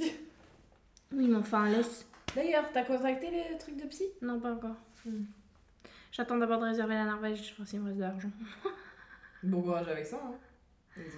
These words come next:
Speaker 1: va te coûter cher, cette histoire.
Speaker 2: On, on va s'en occuper ce soir avec Joseph de
Speaker 1: De réserver ?
Speaker 2: Pas de réserver, mais au moins de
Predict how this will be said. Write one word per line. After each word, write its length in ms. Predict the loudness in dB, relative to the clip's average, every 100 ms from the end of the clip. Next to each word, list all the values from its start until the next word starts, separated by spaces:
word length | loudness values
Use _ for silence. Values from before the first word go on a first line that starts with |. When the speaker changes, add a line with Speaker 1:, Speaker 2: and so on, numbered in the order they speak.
| -8
Speaker 1:
va 80 | -8
te 100 | -8 -12
coûter 160 | -14
cher, 220 | -8 -8
cette 200 | -8 -14
histoire. 220 | -14 -8 -2
Speaker 2:
On, 180 | -2 -4 -8 -4
on 60 | -2
va 100 | -2
s'en 180 | -2 -4
occuper 220 | -6 -14
ce 160 | -10 -10
soir 240 | -6 -6
avec 220 | -4 -4
Joseph 460 | -4 -4 -6 -8 -14
de 160 | -8 -6 -6 -8 -10 -12 -16 -20 -20 -20 -12
Speaker 1:
De 80 | -10
réserver ? 340 | -8 -8 -8 -8 -12 -20 -10 2
Speaker 2:
Pas 120 | 4
de 60 | 6
réserver, 440 | 4 4 2 0
mais 140 | 0
au 80 | 0
moins 220 | 2 2
de 840 | 0 2 4 4 4 2 2 0 -2